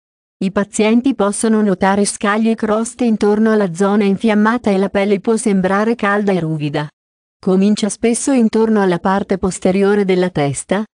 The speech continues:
specialmente vicino alla piega del collo, e può diffondersi se il paziente non prende misure per affrontarlo. La prima linea di trattamento è iniezioni di steroidi o creme per frenare l'infiammazione.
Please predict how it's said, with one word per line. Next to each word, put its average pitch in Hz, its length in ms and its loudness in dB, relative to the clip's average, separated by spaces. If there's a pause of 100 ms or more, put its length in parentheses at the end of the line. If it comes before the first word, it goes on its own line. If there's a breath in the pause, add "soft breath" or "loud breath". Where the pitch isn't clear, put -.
specialmente 208 800 0
vicino 214 400 0
alla 185 160 0
piega 233 400 0
del 165 240 -2
collo, 175 460 0 (180)
e 202 160 0
può 190 160 0
diffondersi 190 800 0
se 240 140 -4
il 185 120 -2
paziente 220 600 0
non 233 260 2
prende 214 440 0
misure 196 400 0
per 208 160 0
affrontarlo. 160 880 -2 (560)
La 185 140 0
prima 196 320 0
linea 202 340 0
di 202 120 -2
trattamento 202 680 0
è 208 60 2
iniezioni 208 580 2
di 196 100 0
steroidi 214 560 0
o 180 80 2
creme 196 400 0
per 233 200 -2
frenare 208 520 0
l'infiammazione. 190 1040 0